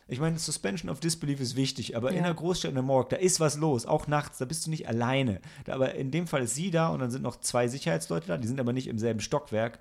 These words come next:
Speaker 2: Mhm.
Speaker 1: Und du merkst schon direkt, okay, dieses ganze Szenario ist nur dafür da, das soll halt gruselig aussehen.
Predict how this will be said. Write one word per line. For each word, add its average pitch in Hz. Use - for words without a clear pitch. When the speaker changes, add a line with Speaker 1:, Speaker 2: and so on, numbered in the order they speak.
Speaker 2:
Mhm. 185
Speaker 1:
Und 120
du 123
merkst 147
schon 165
direkt, 156
okay, 147
dieses 135
ganze 139
Szenario 135
ist 120
nur 131
dafür 120
da, 113
das 110
soll 110
halt 104
gruselig 104
aussehen. -